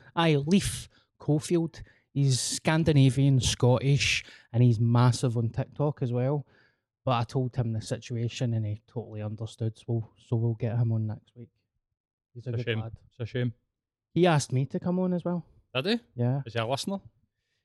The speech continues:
Speaker 1: Yes, 'cause I discovered him on TikTok and I messaged him and I just said, "You're funny as fuck." And six months later, he, he was like, "Can I come on your podcast?"
Speaker 2: That's amazing. Um, so is he like the next Capaldi? Ha-,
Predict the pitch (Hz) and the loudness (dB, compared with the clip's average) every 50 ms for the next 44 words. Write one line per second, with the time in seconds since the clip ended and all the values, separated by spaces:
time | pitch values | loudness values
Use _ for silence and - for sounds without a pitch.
0 | _ - 147 175 214 226 202 - - - - 180 151 160 180 170 165 185 - - | _ 0 4 4 4 4 2 0 -4 -2 0 2 4 4 2 4 2 0 0 0
1 | - 147 135 151 - - 151 139 135 127 123 - 147 143 - - - 190 190 185 | 0 0 0 -2 0 2 2 4 4 4 2 2 0 0 -2 -2 0 2 2 2
2 | - - 160 139 131 127 131 143 151 - - 196 180 165 - 202 185 180 139 127 | 2 2 2 4 6 6 6 4 4 2 -2 -4 -4 -4 -4 -2 -2 0 2 0
3 | 120 - 123 - - - 127 120 113 120 123 - - 127 123 123 123 120 117 - | 0 0 -4 -8 -4 -4 -4 -2 0 0 0 0 0 -2 0 0 0 0 -2 -2
4 | - 135 160 - - _ - _ - 123 120 117 - _ _ - - - - _ | -4 -6 -6 -6 -8 _ -20 _ -10 -8 -8 -8 -8 _ _ -12 -12 -12 -12 _
5 | _ _ _ _ _ _ - 120 113 - - 135 123 127 123 - 123 131 139 147 | _ _ _ _ _ _ -12 -12 -10 -6 -2 0 0 0 0 -2 -4 -4 -4 -2
6 | 160 160 156 156 139 123 - _ 143 139 123 123 120 123 127 120 - - 135 131 | -2 -2 -2 -2 -2 -4 -6 _ -12 -10 -10 -8 -8 -8 -10 -10 -10 -8 -8 -8
7 | 127 - 147 131 135 139 139 135 - - 147 156 - - 180 180 - _ _ _ | -6 -6 -6 -6 -4 -4 -6 -6 -6 -6 -8 -6 -6 -6 -6 -6 -8 _ _ _
8 | _ _ _ _ _ _ _ _ _ - - _ _ _ _ _ _ _ _ - | _ _ _ _ _ _ _ _ _ -20 -20 _ _ _ _ _ _ _ _ -14
9 | 104 98 104 123 139 185 180 - _ _ _ _ _ - 127 127 120 117 117 131 | -8 -4 -2 -2 -2 -2 -6 -8 _ _ _ _ _ -2 0 0 0 0 -2 -4
10 | - _ _ _ _ _ _ _ _ _ _ _ _ _ _ _ _ _ _ _ | -6 _ _ _ _ _ _ _ _ _ _ _ _ _ _ _ _ _ _ _
11 | _ _ - 127 117 107 120 120 110 117 117 117 113 107 110 113 - - - 123 | _ _ 0 0 2 2 2 0 0 0 -2 -2 -4 -8 -8 -10 -12 -10 -8 -8
12 | - - 117 117 127 117 147 147 131 123 _ _ _ _ _ _ _ _ _ _ | -4 -2 -2 -2 -2 -2 -4 -6 -8 -10 _ _ _ _ _ _ _ _ _ _
13 | _ _ _ _ _ _ _ - 120 123 - | _ _ _ _ _ _ _ -4 -2 -2 -2